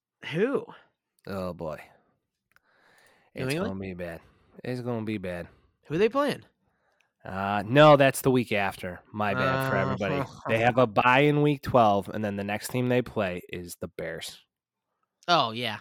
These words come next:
Speaker 1: Oh, yeah.
Speaker 2: Oh,
Speaker 1: They're gonna, they're gonna
Speaker 2: shoo
Speaker 1: dis-,
Speaker 2: it.
Speaker 1: they're gonna absolutely destroy 'em.
Speaker 2: Unless, unless they come into Chicago all sorts of cold and can't hack it. We'll see.
Speaker 1: Yeah. I don't see the Bears doing anything.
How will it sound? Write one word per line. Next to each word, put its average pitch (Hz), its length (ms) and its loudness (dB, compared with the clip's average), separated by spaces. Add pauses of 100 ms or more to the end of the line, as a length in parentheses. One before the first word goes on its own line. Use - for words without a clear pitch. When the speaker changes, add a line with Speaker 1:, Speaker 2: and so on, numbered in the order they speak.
Speaker 1:
Oh, 160 100 2
yeah. 156 160 4
Speaker 2:
Oh, 110 320 6
Speaker 1:
They're 131 80 -8
gonna, 113 160 -8
they're 139 160 -4
gonna 139 120 -2
Speaker 2:
shoo 127 380 4
Speaker 1:
dis-, 107 80 2
Speaker 2:
it. - 40 -4
Speaker 1:
they're 135 80 -8
gonna 127 160 -6
absolutely 127 400 -6
destroy 156 220 -8
'em. 123 80 -4
Speaker 2:
Unless, 143 420 4
unless 117 340 -4
they 151 100 0
come 143 220 -2
into 151 240 -2
Chicago 151 580 2
all 117 140 2
sorts 131 320 -2
of - 60 -12
cold 113 420 2 (420)
and 101 160 -12
can't 104 400 -8
hack 98 400 -8
it. - 140 -16 (640)
We'll 98 80 -12
see. 147 280 -8 (880)
Speaker 1:
Yeah. 92 440 -12 (500)
I 160 240 2
don't 147 180 -4
see 113 200 -10
the 110 80 -14
Bears 107 320 -12
doing 98 320 -14 (520)
anything. 95 460 -16